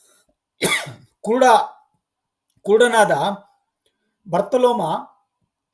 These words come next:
ಏನ್ ಮಾಡ್ದ? ದೇವ್ರ ಹತ್ರ ಕೇಳ್ಕೊಂಡ, ಪ್ರಾರ್ಥನೆ ಮಾಡ್ಕೊಂಡ ಅಲ್ವಾ? ಆ?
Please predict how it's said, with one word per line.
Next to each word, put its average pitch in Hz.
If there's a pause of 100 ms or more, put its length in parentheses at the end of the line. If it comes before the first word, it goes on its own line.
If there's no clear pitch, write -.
(280)
ಏನ್ 208
ಮಾಡ್ದ? 185 (600)
ದೇವ್ರ 214
ಹತ್ರ 196
ಕೇಳ್ಕೊಂಡ, 185
ಪ್ರಾರ್ಥನೆ 180
ಮಾಡ್ಕೊಂಡ 120
ಅಲ್ವಾ? 156 (2000)
ಆ? 202